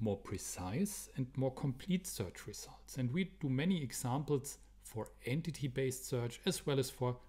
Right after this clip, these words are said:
question answering, because together with a knowledge graph, a search engine or information system is also able to answer natural language questions.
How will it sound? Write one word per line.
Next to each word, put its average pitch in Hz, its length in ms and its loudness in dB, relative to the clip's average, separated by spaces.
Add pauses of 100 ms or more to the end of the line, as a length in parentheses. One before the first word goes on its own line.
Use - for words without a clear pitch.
(160)
question - 520 -2
answering, 113 540 0
because 123 480 -2 (540)
together 156 560 0
with 151 180 2
a 117 40 2
knowledge 160 480 2
graph, 104 340 0
a 110 40 0
search 139 440 0
engine 107 260 2
or 98 100 -4
information 110 560 0
system 151 360 -2
is 143 100 -4
also 139 340 -2
able 117 300 0
to - 240 -4
answer 151 420 2
natural 104 360 -2
language 110 400 -2
questions. - 640 -10